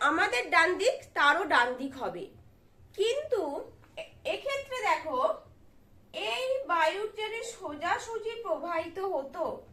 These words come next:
তাহলে এর অভিমুখটা এই নিচে এই বরাবর হচ্ছে, কিন্তু আমরা তো তাকিয়ে আছি ওপর দিকে এই বরাবর। সুতরাং এক্ষেত্রে কি হবে, আমাদের বাঁ দিকটা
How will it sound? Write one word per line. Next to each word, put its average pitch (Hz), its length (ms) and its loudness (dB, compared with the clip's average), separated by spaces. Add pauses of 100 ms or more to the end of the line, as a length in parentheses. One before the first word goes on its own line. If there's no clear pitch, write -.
(340)
তাহলে 311 380 4 (180)
এর 349 100 -6 (140)
অভিমুখটা 359 600 -4 (440)
এই 359 100 -6 (200)
নিচে 370 320 -6 (280)
এই 440 100 -4 (120)
বরাবর 311 420 4
হচ্ছে, 202 260 -12 (360)
কিন্তু 359 200 -8 (200)
আমরা 381 300 0
তো 508 40 -8 (100)
তাকিয়ে 415 400 -2
আছি - 140 -8 (200)
ওপর 453 220 -4 (100)
দিকে 370 280 -4
এই 466 140 -6
বরাবর। 415 380 4 (420)
সুতরাং 494 380 0 (140)
এক্ষেত্রে 508 480 -6
কি 494 80 0 (100)
হবে, 480 200 0 (540)
আমাদের 508 360 2 (120)
বাঁ 302 220 4
দিকটা 370 280 -6